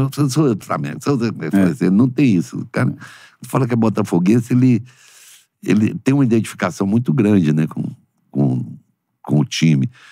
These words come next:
Speaker 1: E, e aí a gente também... é, é, isso é uma coisa também muito relacionada, igual... o, o país, né, de tudo, você tem aqui essa paixão.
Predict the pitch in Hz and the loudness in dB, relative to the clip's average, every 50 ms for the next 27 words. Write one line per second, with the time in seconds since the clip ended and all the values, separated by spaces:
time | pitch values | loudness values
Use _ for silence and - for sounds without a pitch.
0 | - _ - 117 139 151 160 - - 135 165 180 170 160 165 139 143 170 196 208 | -20 _ 0 2 4 4 4 2 2 2 2 4 4 4 4 4 4 4 4 4
1 | 196 165 131 120 - 139 156 147 - - - 151 131 123 139 147 156 156 123 90 | 4 4 2 2 2 2 0 0 0 -2 -2 0 2 2 2 4 4 4 2 2
2 | - - _ _ _ _ _ _ _ _ _ _ _ _ _ _ _ _ _ _ | 0 -4 _ _ _ _ _ _ _ _ _ _ _ _ _ _ _ _ _ _
3 | - 92 107 104 107 104 101 95 90 87 69 50 - _ _ _ _ _ _ _ | -2 0 2 2 2 2 2 2 0 0 -2 -6 -10 _ _ _ _ _ _ _
4 | - - 92 95 95 98 107 113 120 113 - - 135 143 160 175 160 - 156 165 | -4 -2 0 0 2 2 4 2 2 0 0 -2 -2 0 0 0 0 2 2 2
5 | 156 143 135 - 151 131 147 156 156 151 135 123 104 - - - - 117 - 110 | 2 2 0 -2 -2 0 2 2 2 2 2 2 0 -2 -4 -8 -2 0 2 2
6 | 120 120 - 131 131 123 113 107 - 80 85 98 107 - - - 92 85 90 95 | 2 2 2 2 2 2 2 0 -2 -4 -4 -2 -2 -2 -2 -2 0 0 2 2
7 | 92 90 85 85 78 90 101 113 131 127 120 101 - - _ _ _ _ _ _ | 2 0 0 0 0 0 2 2 2 2 2 2 0 -2 _ _ _ _ _ _
8 | _ - - 87 - - 92 82 76 73 85 95 104 107 101 90 69 - 78 78 | _ -4 -2 -2 0 0 -2 -2 0 2 2 4 4 4 4 2 2 0 0 2
9 | 78 78 73 69 67 65 - - - 90 - 127 120 - - - 143 - - 165 | 2 2 0 -2 -4 -4 -2 0 0 0 0 0 -2 -4 -4 -4 -6 -4 -4 -4
10 | 151 - - - 139 - 76 - - 87 78 - - - - 95 101 | -4 -4 -6 -8 -6 -6 -8 -6 -4 -6 -6 -6 -6 -4 -2 -2 -2